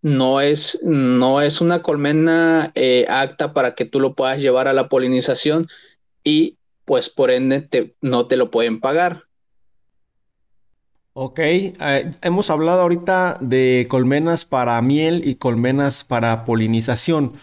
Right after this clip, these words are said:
Speaker 2: ¿Por qué esta diferencia, Fidel? ¿No se puede trabajar, digamos, abejas que polinicen un cultivo y a la, y a, y al mismo tiempo nos generen miel?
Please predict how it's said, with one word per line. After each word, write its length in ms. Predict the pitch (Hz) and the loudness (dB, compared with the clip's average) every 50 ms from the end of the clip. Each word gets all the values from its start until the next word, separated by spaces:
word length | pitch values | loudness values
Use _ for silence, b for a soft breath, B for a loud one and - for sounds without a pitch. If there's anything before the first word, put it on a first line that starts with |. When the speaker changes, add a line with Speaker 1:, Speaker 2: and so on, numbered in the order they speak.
| B B B B B _ | B B B B B _
Speaker 2:
¿Por 240 | - 143 139 135 139 | -2 -2 -2 -2 -2
qué 520 | - 170 180 185 185 190 190 190 160 170 | -2 0 2 2 2 2 2 2 2 0
esta 220 | 175 175 - 175 | 0 0 0 0
diferencia, 960 | 170 165 147 - - 135 127 131 139 143 147 139 - 147 139 131 127 127 127 123 | 0 0 0 0 -2 -2 0 2 2 2 0 0 0 0 0 0 0 0 0 -2
Fidel? 380 | - 143 127 131 139 135 131 | -2 0 0 2 2 2 2
¿No 160 | 131 139 151 | 2 0 0
se 140 | - - 165 | -2 -4 -6
puede 280 | 151 - 151 147 147 160 | -4 -4 -2 -2 -2 -2
trabajar, 520 | 147 165 131 123 117 113 - 135 131 135 | -2 -2 0 0 0 -2 -2 -2 -2 0
digamos, 480 | 143 131 135 135 143 143 143 123 - b b b b b b b b b _ | 0 0 0 0 0 0 0 -2 -4 b b b b b b b b b _
abejas 480 | 123 123 120 120 131 139 156 151 - | -4 0 0 0 0 0 -2 -4 -4
que 320 | - 135 135 120 113 107 110 | -4 -4 -2 0 0 -2 -4
polinicen 640 | 113 - - 120 113 110 113 120 135 143 151 143 | -6 -6 -4 -2 0 0 2 2 0 0 0 0
un 120 | 143 143 143 | 0 0 0
cultivo 320 | 151 143 131 143 151 147 147 | 0 -2 0 0 0 2 2
y 20 | |
a 80 | 131 113 | 2 0
la, 200 | 110 110 - - | -2 -4 -6 -6
y 80 | - 120 | -4 -2
a, 260 | 117 113 110 104 113 | 0 0 0 0 0
y 100 | 123 120 | 0 0
al 80 | 120 113 | 2 2
mismo 280 | 123 131 135 147 143 | 0 0 0 0 -2
tiempo 360 | 135 - 147 143 143 143 156 143 | -2 -2 -2 -2 0 0 -2 -2
nos 180 | 131 120 - | -2 -2 -4
generen 420 | - 127 120 123 135 139 131 131 131 | -4 -4 -2 0 0 0 0 2 2
miel? 260 | 143 160 196 330 | 2 0 0 -2